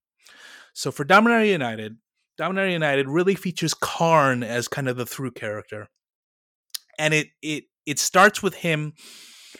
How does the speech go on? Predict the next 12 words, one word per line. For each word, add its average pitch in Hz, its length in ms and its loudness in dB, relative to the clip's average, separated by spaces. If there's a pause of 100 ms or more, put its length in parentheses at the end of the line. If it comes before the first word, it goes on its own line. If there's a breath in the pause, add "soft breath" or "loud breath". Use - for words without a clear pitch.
(1040 loud breath)
in 160 140 2
the 170 60 4
caves 156 300 2
of 160 80 2
Koilos, 113 800 0
in 120 200 -4
the 117 80 -2
heart 110 260 -2
of 113 100 -4
the 127 100 -2
Lion's 101 440 -8
Den, 101 400 -12